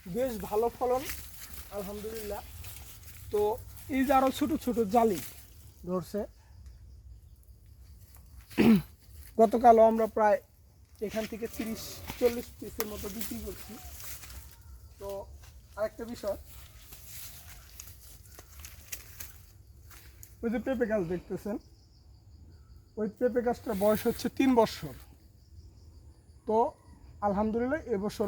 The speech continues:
অনেক পেঁপে ধরছে। তো এভাবে আপনারা যাদের বাড়িতে অল্প কিছু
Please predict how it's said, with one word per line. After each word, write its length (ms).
অনেক 220
পেঁপে 280
ধরছে। 280
তো 60
এভাবে 320
আপনারা 280
যাদের 260
বাড়িতে 400
অল্প 200
কিছু 180